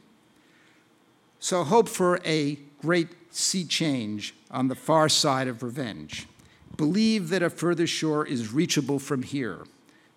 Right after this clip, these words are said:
Believe in miracles and cures and healing wells. Call the miracle self-healing, the utter,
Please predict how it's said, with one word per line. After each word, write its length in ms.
Believe 320
in 160
miracles 760
and 200
cures 640
and 160
healing 400
wells. 580
Call 320
the 80
miracle 480
self-healing, 880
the 260
utter, 440